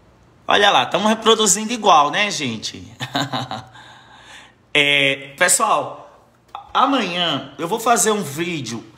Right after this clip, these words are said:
é, com o cronograma das aulas daqui, tá bom? Com o cronograma das aulas daqui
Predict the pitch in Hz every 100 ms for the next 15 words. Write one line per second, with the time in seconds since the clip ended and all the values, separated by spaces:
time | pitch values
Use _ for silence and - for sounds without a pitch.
0 | - 143 135 131 131 - - _ _ -
1 | 214 262 269 240 226 208 185 190 190 190
2 | 180 190 185 190 180 - 147 139 - 127
3 | 120 139 - - _ _ _ 120 110 123
4 | 131 151 - - - - - - _ -
5 | 202 254 254 247 220 208 170 180 175 170
6 | 160 151 151 156 180 220 214 - 147 143
7 | 143 - 120 117 135